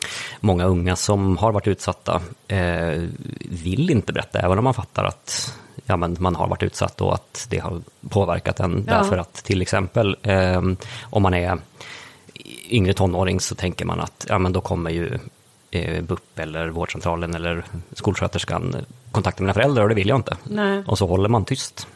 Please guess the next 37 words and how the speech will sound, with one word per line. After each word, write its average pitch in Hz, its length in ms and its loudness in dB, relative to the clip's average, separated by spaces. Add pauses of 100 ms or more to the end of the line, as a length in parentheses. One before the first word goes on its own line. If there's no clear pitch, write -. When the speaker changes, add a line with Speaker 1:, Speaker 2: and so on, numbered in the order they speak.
(360)
Speaker 2:
Precis. 220 520 -2
Speaker 1:
Eh, 90 200 2
medvetet 92 580 2
för - 240 0 (140)
det. - 120 -2 (120)
Och - 100 -6
så 90 100 -2 (640)
tar 92 200 2
det 90 60 -4
flera 92 240 2
år 90 160 2
till 127 340 2
innan 87 340 0
man 92 300 -2
kanske - 280 -2
vänder - 260 -2
sig 101 120 -4
till, 92 260 -2 (920)
eh, 80 220 -6
vården 95 340 2
som 95 120 2
vuxen. 104 380 2 (1040)
Eh, 107 160 -6 (300)
innan - 0 -
Speaker 2:
Ja, 95 120 4
Speaker 1:
man - 160 4
kan 104 80 4
få 110 80 4
hjälp. 254 260 4 (100)
Speaker 2:
men, 254 100 -4
men 254 240 -2 (280)
vad 254 320 2
tror 233 260 -6
du 226 100 -4
att 220 120 -6
den 208 340 -4
biten 202 800 -4